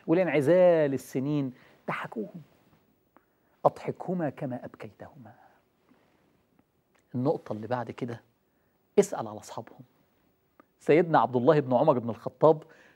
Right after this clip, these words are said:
ماشي مرة في الشارع، فلقى إيه؟ فلقى راجل أعرابي ماشي،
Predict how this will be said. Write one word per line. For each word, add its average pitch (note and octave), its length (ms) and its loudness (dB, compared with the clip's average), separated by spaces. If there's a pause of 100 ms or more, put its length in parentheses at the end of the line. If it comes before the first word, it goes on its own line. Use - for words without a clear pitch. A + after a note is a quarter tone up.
(120)
ماشي D#3 360 0
مرة C#3 260 0
في B2 100 -6
الشارع، E3+ 500 0 (500)
فلقى D3+ 340 6
إيه؟ C#3+ 280 0 (400)
فلقى E3 480 8
راجل F#3+ 380 8
أعرابي D#3+ 460 6
ماشي، E3 240 -4